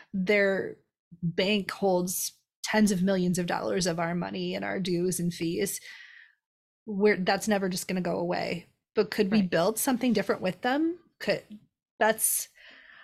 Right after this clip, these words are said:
Speaker 1: I think now more than ever, that's a conversation that people are ready to have.
Speaker 2: I think that's a good conversation to have. I'm curious, like, if people have ideas, I wanna hear them.
Speaker 1: Yeah. Let's hold a roundtable discussion,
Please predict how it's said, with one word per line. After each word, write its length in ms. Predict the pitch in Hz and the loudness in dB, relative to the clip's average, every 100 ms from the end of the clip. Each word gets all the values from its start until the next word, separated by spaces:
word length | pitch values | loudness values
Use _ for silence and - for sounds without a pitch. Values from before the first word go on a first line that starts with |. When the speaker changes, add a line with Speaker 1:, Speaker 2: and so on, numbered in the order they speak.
| - | -6
Speaker 1:
I 40 | 214 | -2
think 300 | - 294 - - | 4 2 2 -2
now 300 | 214 214 214 | 2 4 4
more 160 | 214 | 4
than 180 | 202 190 - | 2 0 -2
ever, 460 | 190 180 196 - 175 | -2 0 -2 -2 -2
that's 220 | 165 - | -4 -2
a 40 | |
conversation 600 | 180 190 175 165 170 - 190 | -2 0 0 0 -2 0 -2
that 120 | 175 | -2
people 240 | - 185 | -6 -2
are 100 | 180 | 0
ready 420 | 175 175 165 170 175 | 0 0 0 -2 -6
to 100 | 156 | -6
have. 440 | - 135 135 - - - _ _ _ _ _ _ _ _ - | -4 -4 -6 -8 -16 -20 _ _ _ _ _ _ _ _ -18
Speaker 2:
I 60 | 165 | -16
think 220 | 180 175 | -14 -14
that's 260 | 170 156 165 | -14 -14 -14
a 40 | |
good 360 | 143 160 165 165 | -12 -8 -8 -10
conversation 600 | 156 139 147 - 156 170 | -12 -12 -14 -16 -16 -16
to 60 | |
have. 180 | 165 170 - | -14 -16 -6
I'm 220 | 214 277 | -2 -2
curious, 400 | 277 247 269 214 | -4 -6 -4 -6
like, 140 | 170 170 | -8 -12
if 100 | 165 | -10
people 260 | 226 233 | -10 -6
have 140 | 247 170 | -6 -6
ideas, 480 | 160 170 214 170 156 | -10 -10 -12 -12 -14
I 100 | 170 | -14
wanna 200 | 214 147 | -12 -12
hear 220 | 156 190 | -12 -12
them. 300 | 165 - 156 _ _ _ _ | -14 -18 -20 _ _ _ _
Speaker 1:
Yeah. 760 | - - 160 - - _ - - - | -14 -10 -10 -12 -16 _ -14 -14 -12
Let's 140 | 262 - | -8 2
hold 160 | 370 | 6
a 100 | 392 | 6
roundtable 560 | 214 196 233 - 247 190 | 6 6 6 4 4 2
discussion, 800 | 185 - 185 196 - 170 147 | 0 -2 0 0 0 -2 -4